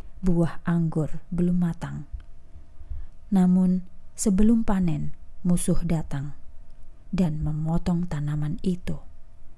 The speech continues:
Mereka merusak anggur dan membuangnya.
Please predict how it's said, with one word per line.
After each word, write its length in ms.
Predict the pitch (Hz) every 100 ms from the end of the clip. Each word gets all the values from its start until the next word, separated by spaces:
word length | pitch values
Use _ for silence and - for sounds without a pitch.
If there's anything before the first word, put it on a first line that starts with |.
| - - - - -
Mereka 480 | 165 160 160 170 160
merusak 640 | 151 165 170 196 185 -
anggur 640 | 165 156 151 151 143 - - -
dan 240 | 180 180
membuangnya. 720 | 175 165 165 160 165 165 165